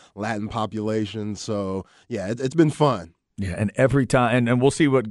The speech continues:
Speaker 2: happens tonight. I'm not sure. I've not seen the rotations to know if Ohtani is scheduled to pitch tonight or if he'll just be in the field. I say just.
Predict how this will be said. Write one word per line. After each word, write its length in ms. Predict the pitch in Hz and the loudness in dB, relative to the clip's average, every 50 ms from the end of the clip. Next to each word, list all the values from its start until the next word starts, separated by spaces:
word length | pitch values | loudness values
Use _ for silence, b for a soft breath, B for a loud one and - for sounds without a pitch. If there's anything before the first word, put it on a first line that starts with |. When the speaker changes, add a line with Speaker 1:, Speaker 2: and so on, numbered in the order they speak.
| - _ - | -6 _ -2
Speaker 2:
happens 360 | 113 123 127 117 123 113 - | 0 2 2 2 2 0 0
tonight. 300 | - 123 117 113 120 113 | 2 2 4 4 4 4
I'm 160 | 107 113 117 | 4 4 4
not 220 | 123 127 131 127 | 4 2 2 0
sure. 440 | - - - 139 131 123 120 120 117 107 | -2 -2 2 4 4 6 6 4 4 4
I've 160 | 117 123 117 | 4 2 2
not 180 | 127 123 113 | 2 -2 -2
seen 220 | - - 135 123 120 | -2 0 2 2 4
the 100 | 113 110 | 4 4
rotations 560 | 113 110 - - 123 117 - - 113 104 - | 2 2 4 4 2 2 2 0 -2 -2 0
to 100 | - 113 | 2 2
know 300 | 107 110 113 110 107 - | 2 2 2 2 2 0
if 200 | - 110 104 - | 0 -2 -2 -2
Ohtani 520 | - 117 101 - 123 120 117 117 113 113 110 | -2 -2 0 2 2 2 4 4 2 0 0
is 360 | 95 101 98 92 90 - - B B B B B B | -2 -4 -6 -6 -8 -10 -12 B B B B B B
scheduled 360 | B - - 135 117 107 110 | B 0 2 2 2 2 -2
to 80 | 107 - | -2 0
pitch 260 | - 170 160 - - | 2 2 2 0 -2
tonight 320 | - 156 147 143 143 139 | -2 0 2 2 2 2
or 80 | 127 117 | 0 0
if 60 | - | 0
he'll 100 | 120 117 | 0 -2
just 220 | 107 117 117 - - | 0 -2 -2 -2 0
be 100 | 123 113 | 0 0
in 80 | 104 | 0
the 80 | 98 92 | -2 -4
field. 460 | - - 123 120 120 117 117 113 107 | -2 0 2 4 4 6 4 4 2
I 80 | 101 98 | 0 -2
say 160 | - 101 92 | -4 -4 -6
just. 500 | 87 - - 104 98 95 92 - - | -4 -4 -4 -2 -2 -2 -4 -4 -6